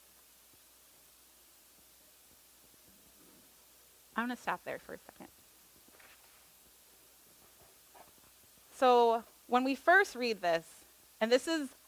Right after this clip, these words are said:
a completely rhetorical question, 'cause sometimes when I ask questions, people like to yell things out. So this is just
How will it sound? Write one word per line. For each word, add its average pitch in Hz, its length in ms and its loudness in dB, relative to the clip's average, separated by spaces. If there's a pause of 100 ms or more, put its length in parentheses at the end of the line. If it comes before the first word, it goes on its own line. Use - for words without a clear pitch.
a 214 80 4
completely 285 500 -8
rhetorical 247 640 2
question, 180 380 0
'cause 185 160 -12
sometimes 254 440 -6
when 220 100 -6
I 202 60 0
ask 175 280 -2
questions, 196 400 -8
people 190 240 -8
like 170 160 -4
to 185 100 -12
yell 160 160 -4
things 160 220 -12
out. 156 180 -4
So 165 180 -2
this 185 220 -6
is 247 140 -10
just - 260 -8